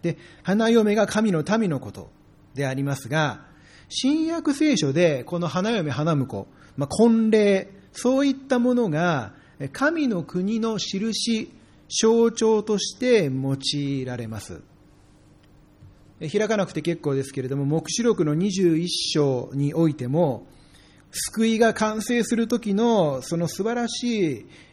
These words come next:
えー、時の表現で、「私はまた聖なる都、新しいエルサレムが、夫のために飾られた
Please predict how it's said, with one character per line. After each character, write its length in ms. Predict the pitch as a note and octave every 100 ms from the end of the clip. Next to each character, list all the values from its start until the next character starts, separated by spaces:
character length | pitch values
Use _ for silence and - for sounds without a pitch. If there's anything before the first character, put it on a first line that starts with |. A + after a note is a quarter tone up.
| -
え 120 | D3
ー、 40 |
時 240 | D3+ E3 D3
の 120 | C3
表 300 | D#3+ D#3 D#3+
現 120 | D3 B2+
で、 260 | D3 C4+ - - - - _
「私 420 | D3 D3 D#3+ - D#3
は 140 | D3+
ま 140 | D3
た 280 | C#3+ D3 C#3
聖 280 | - F3+ F3
な 140 | D3+
る 100 | C3+
都、 600 | C3 C3 C3+ C3+ C#3 C3 -
新 400 | C#3 F3+ G#3+ G#3
し 320 | - G#3+ G3+
い 40 |
エ 80 | C#3+
ル 120 | D#3
サ 160 | D3 D#3
レ 120 | C3+
ム 160 | A#2 A2
が、 280 | C#3+ C3 - - - - _
夫 540 | D3 D3+ - - G#3+
の 140 | G3+ G3
た 120 | F#3+
め 120 | F#3
に 120 | E3
飾 340 | D3 C3+ C3+ D#3
ら 120 | D#3
れ 120 | D3+
た 220 | D3+ D3